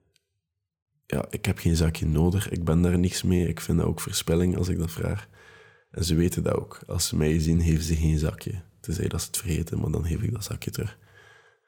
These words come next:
En zulke dingen. En dat was de laatste keer dat iemand zei van, ja, dat ik wel iemand van principes ben. En dat is misschien zo op veel vlakken. En dat is zo van die stomme dingen.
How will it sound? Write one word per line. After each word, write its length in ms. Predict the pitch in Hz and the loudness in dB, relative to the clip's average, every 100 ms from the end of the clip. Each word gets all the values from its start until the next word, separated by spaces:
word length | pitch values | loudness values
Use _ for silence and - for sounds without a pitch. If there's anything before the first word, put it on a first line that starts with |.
| _ _ _ _ _ _ _ _ | _ _ _ _ _ _ _ _
En 200 | - 85 | 0 2
zulke 340 | 82 82 80 82 | 4 4 4 4
dingen. 240 | 82 82 | 4 4
En 60 | 80 | 4
dat 140 | 85 | 4
was 80 | 82 | 2
de 60 | |
laatste 180 | 82 - | 0 0
keer 120 | - | 0
dat 100 | 85 | 0
iemand 280 | 80 80 82 | 2 2 2
zei 220 | - 85 | 0 2
van, 300 | 80 80 80 - _ _ - - | 2 0 -2 -8 _ _ -20 -18
ja, 140 | - | -10
dat 100 | - | -4
ik 120 | 73 - | -2 0
wel 140 | 80 | 0
iemand 260 | 82 82 - | 2 0 -2
van 120 | 80 | -6
principes 500 | - 85 92 95 92 | -4 -4 0 0 -2
ben. 260 | - 71 | -4 -6
En 240 | - - - - - - _ | -4 -6 -6 -10 -20 -20 _
dat 180 | - - | -6 0
is 140 | 98 | 2
misschien 340 | 101 - 80 80 | 2 2 2 2
zo 120 | 78 | 0
op 160 | 80 | -2
veel 260 | - 78 80 | 0 0 0
vlakken. 360 | 80 78 - - | -2 -4 -6 -4
En 120 | - | -2
dat 100 | - | 0
is 160 | 90 | -2
zo 200 | - 82 78 | 0 -2 -2
van 100 | - | -2
die 100 | 82 | -2
stomme 320 | - 85 98 | 0 2 2
dingen. 320 | 90 85 95 | 2 0 0